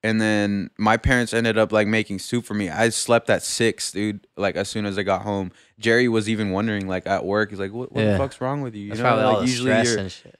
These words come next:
Speaker 1: So, like, it, yeah, the stress, like, hella brought my immune system down. And then this fucking building we were in was just, like, hella dusty. And so,
Speaker 2: Mm.
Speaker 1: like, I'm still, like, there's still shit in the back of my throat, but, like, I bounced back,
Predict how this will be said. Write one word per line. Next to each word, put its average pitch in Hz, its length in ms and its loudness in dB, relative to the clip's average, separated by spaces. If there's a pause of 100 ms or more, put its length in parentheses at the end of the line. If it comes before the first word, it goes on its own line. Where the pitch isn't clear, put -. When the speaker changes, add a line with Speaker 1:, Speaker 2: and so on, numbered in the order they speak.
Speaker 1:
So, 127 240 4
like, 113 220 4
it, 117 220 2
yeah, 113 160 6
the 98 100 2
stress, 120 420 2
like, 104 140 0
hella 110 240 0
brought 98 320 2
my 101 160 2
immune 92 300 -2
system 117 340 -4
down. 117 260 0
And 95 140 -4
then 92 180 -4
this 87 220 -10 (220)
fucking 104 400 -6
building 95 400 -2
we 87 120 -6
were 85 140 -4
in 87 400 -4 (540)
was 95 100 -10
just, 92 160 -6
like, 85 140 -4
hella 95 320 -4
dusty. 85 680 -6
And 76 100 -16
so, 92 300 -2
Speaker 2:
Mm. 92 40 -2
Speaker 1:
like, 85 200 -6 (220)
I'm 101 160 -2
still, 104 240 -4
like, 90 220 -4
there's 98 140 -6
still - 220 -10
shit - 340 -10
in 90 120 -20
the 92 40 -20
back 95 220 -4
of 90 60 -10
my 85 140 -12
throat, 87 360 -8
but, 71 140 -12
like, 78 220 -12 (420)
I 95 60 0
bounced 90 400 0
back, 85 240 -2